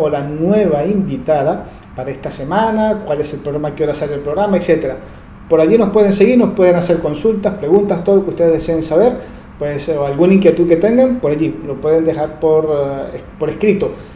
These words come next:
en nuestra cuenta en Instagram. Programa especial el día de hoy, ya lo anunciamos, programa número cien,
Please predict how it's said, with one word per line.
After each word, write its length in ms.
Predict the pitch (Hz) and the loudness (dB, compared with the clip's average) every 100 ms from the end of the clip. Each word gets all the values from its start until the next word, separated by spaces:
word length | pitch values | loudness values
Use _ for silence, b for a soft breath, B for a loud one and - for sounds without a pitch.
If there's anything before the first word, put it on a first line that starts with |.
| B | B
en 120 | 151 | -10
nuestra 240 | 143 143 135 | -10 -8 -8
cuenta 640 | 143 143 143 160 160 - - | -6 -6 -2 -2 -2 -8 0
en 220 | 160 160 | 2 2
Instagram. 500 | 135 - 135 131 131 - B B - | -2 -6 -8 -8 -10 -14 B B -2
Programa 340 | 175 226 269 | 2 4 2
especial 360 | 247 247 247 247 | 2 2 6 4
el 100 | 214 | 6
día 160 | 233 202 | 6 6
de 80 | |
hoy, 220 | 208 190 139 - | 6 4 0 2
ya 100 | 160 | 4
lo 120 | 202 | 4
anunciamos, 500 | 196 - 196 170 147 147 | 2 0 0 0 -2 -2
programa 640 | 151 156 196 214 226 214 | 0 4 4 2 -2 -2
número 720 | 175 170 190 208 214 208 196 | -2 2 2 2 2 2 2
cien, 800 | 175 - - 175 185 190 151 135 | 0 -4 -8 -2 4 4 4 -2